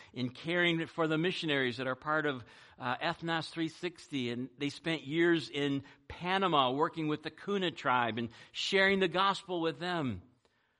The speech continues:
Mark and Holly Woodward in Papua New Guinea.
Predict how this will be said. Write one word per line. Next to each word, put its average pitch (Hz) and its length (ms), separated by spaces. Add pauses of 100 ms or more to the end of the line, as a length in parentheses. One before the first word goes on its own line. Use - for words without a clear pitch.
(140)
Mark 175 220
and 175 100
Holly 180 300
Woodward 180 420
in 135 180 (220)
Papua 175 340
New 160 180
Guinea. 165 540